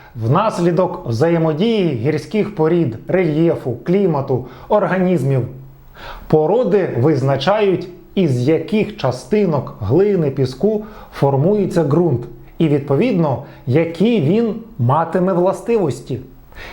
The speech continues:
Клімат забезпечує наявність у ґрунті тепла і вологи. Якщо у ґрунті живуть черв'яки, комахи, то вони сприяють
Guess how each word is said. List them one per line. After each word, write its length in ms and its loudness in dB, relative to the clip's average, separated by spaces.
Клімат 460 4
забезпечує 960 2
наявність 800 0
у 100 0
ґрунті 600 2
тепла 680 0
і 100 2
вологи. 600 2
Якщо 460 2
у 220 2
ґрунті 460 2
живуть 560 0
черв'яки, 680 0
комахи, 720 0
то 140 2
вони 400 2
сприяють 800 0